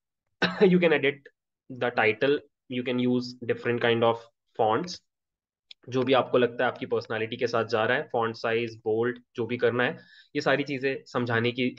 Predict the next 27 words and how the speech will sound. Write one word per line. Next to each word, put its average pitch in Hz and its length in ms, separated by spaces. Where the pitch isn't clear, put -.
जरूरत 113 420
नहीं 131 160
है। 123 160
अ, 113 420
यहाँ 143 300
पर 147 340
you 135 140
can 139 160
have 135 180
different 135 400
type 123 220
of, 139 160
अ, 113 440
designs। 117 760
मैं 117 180
in 110 60
fact 117 220
एक 117 100
काम 113 220
करता 113 260
हूँ, 151 180
यहाँ 117 220
पे 127 120
ले 113 100
आता 104 240
हूँ 120 60
इसको, 180 360